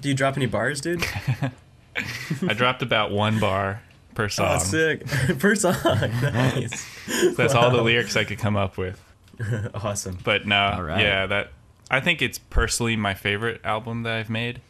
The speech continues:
Speaker 2: I think it's, like, my best work probably so far. Like, a-,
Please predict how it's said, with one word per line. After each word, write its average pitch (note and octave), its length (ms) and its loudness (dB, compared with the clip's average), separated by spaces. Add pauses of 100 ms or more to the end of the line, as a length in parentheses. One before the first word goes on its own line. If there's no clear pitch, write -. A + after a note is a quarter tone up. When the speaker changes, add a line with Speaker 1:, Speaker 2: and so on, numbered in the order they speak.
(100)
Speaker 2:
I G2 80 -8
think G2+ 180 -6
it's, G2 160 -10
like, F2+ 200 -6 (1160)
my G2 140 -4
best F#2 400 -6 (240)
work G2 340 -4
probably A2 600 -4 (220)
so A2+ 220 -6
far. A#2 400 -4
Like, G#2 220 -6
a-, A2+ 100 -4